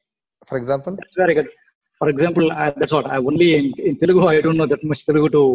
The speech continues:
Speaker 2: say, uh, whether there is a difference, but in Tamil, definitely it is different. I don't know anyone who understands Tamil, probably I can say. Uh, is, is there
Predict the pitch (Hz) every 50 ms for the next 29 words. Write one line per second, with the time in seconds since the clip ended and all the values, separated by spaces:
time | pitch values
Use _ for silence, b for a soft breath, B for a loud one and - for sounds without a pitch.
0 | 117 - b b b b b b b b _ _ _ - - - 170 165 165 160
1 | 131 151 147 143 139 135 135 131 127 113 123 - 139 139 147 156 139 143 147 131
2 | 147 127 135 - 143 139 - 151 151 147 127 - 160 175 196 202 196 170 165 -
3 | 170 156 156 165 151 135 131 113 123 117 - 127 120 127 127 139 143 139 127 127
4 | 127 147 151 151 139 - 151 147 139 131 139 135 - 143 139 - - - 143 143
5 | 143 135 - _ - 127 127 123 127 135 131 135 _ _ _ _ _ _ _ _
6 | _ - 139 143 135 123 - - 143 123 - - - 156 139 139 135 131 - 131
7 | 143 170 170